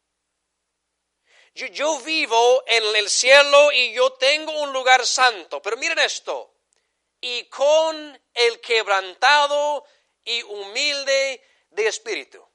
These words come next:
Dios no solamente nos dice dónde Él vive, sino con quién Él desea y con quién Él va a vivir, con el quebrantado y humilde de espíritu,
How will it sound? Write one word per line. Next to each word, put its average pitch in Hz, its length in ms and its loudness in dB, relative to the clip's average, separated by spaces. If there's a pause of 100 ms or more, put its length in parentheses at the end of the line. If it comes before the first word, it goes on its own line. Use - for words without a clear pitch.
(600)
Dios 302 380 -10
no 285 160 -6
solamente 262 560 -6
nos 233 240 -6
dice 233 520 -6
dónde 254 480 0
Él 208 140 -4
vive, 175 540 -14 (320)
sino 240 420 -6
con 294 380 -6
quién 220 680 -8 (220)
Él 240 300 -8
desea 208 840 0 (180)
y 226 120 -12
con 233 300 -4
quién 247 320 -8
Él 226 440 -2 (200)
va 220 340 4
a 220 60 2
vivir, 240 440 -8 (400)
con 226 220 -2
el 202 160 -4
quebrantado 226 960 -2 (200)
y 247 200 -14
humilde 240 1040 -8 (140)
de 208 160 -10
espíritu, 277 640 -12